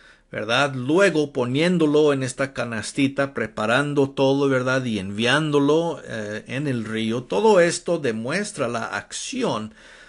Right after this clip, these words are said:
de fe de la mamá de Moisés. Es ella quien le da vida, le salva la vida y le sigue nutriendo hasta crecer,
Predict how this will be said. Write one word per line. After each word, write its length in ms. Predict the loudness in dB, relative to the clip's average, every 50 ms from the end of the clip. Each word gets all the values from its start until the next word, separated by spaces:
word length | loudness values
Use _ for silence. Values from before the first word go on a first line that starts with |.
| _ _ -8
de 240 | 0 0 0 0 0
fe 640 | -4 -10 -6 -2 0 2 2 2 0 0 -4 -6 -14 -20 -20 _ -20 -20 -18
de 180 | -14 -8 -6 -4
la 120 | -4 -4
mamá 560 | -2 -2 -2 -2 -2 -4 -4 -4 -2 -2 -4
de 160 | 0 -2 -2 -2
Moisés. 760 | -2 -6 -8 -10 -12 -14 -14 -16 -16 -16 -14 -14 -14 -10 -8
Es 280 | -6 -6 -6 -8 -10 -8
ella 680 | -6 -6 -4 -4 -6 -8 -6 -6 -6 -6 -6 -8 -10
quien 600 | -16 -20 -14 -12 -8 -8 -6 -6 -8 -10 -14 -18 -20 _ _ _ _ -20 -20 _ _ _ _ -18
le 280 | -14 -10 -8 -8 -8
da 280 | -6 0 2 2 2 2
vida, 480 | 2 0 0 0 0 0 0 -2 -2
le 180 | -2 -4 -6 -8
salva 600 | -8 -10 -8 -2 2 2 4 4 4 2 0 -2
la 160 | -4 -4 -6
vida 400 | -8 -8 -10 -8 -6 -6 -6 -6 -6
y 120 | -6 -6
le 180 | -4 -4 -4 -4
sigue 400 | -4 -4 -2 -2 -2 0 0 0
nutriendo 960 | 2 2 0 -2 -4 -6 -8 -4 -2 0 0 0 0 0 2 2 4 4 4
hasta 320 | 2 0 0 -4 -6 -8 -6
crecer, 800 | -6 -6 -6 -6 -6 -6 -2 -2 -2 -2 -2 -4 -6 -12 -18